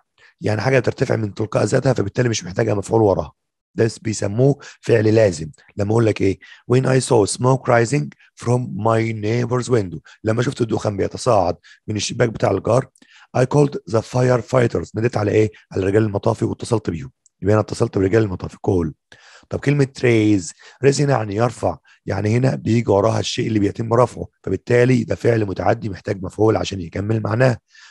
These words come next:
لما أقول سلمى read. سلمى رفعت. رفعت إيه؟ Her hand. دراع-، دراعها يعني أو إيديها.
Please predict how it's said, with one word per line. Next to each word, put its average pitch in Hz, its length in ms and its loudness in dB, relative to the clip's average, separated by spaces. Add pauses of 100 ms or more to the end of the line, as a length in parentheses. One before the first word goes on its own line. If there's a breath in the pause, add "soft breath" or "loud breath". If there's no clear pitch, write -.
لما 101 220 0
أقول 123 300 4 (260 loud breath)
سلمى 131 600 2
read. - 40 -10 (260 soft breath)
سلمى 127 320 0
رفعت. 113 420 -2
رفعت 117 340 0
إيه؟ 95 240 -4 (280 soft breath)
Her 104 340 4
hand. 104 420 0 (280)
دراع-، 90 380 -8
دراعها - 580 -2
يعني 113 220 2
أو 98 80 2
إيديها. 113 380 2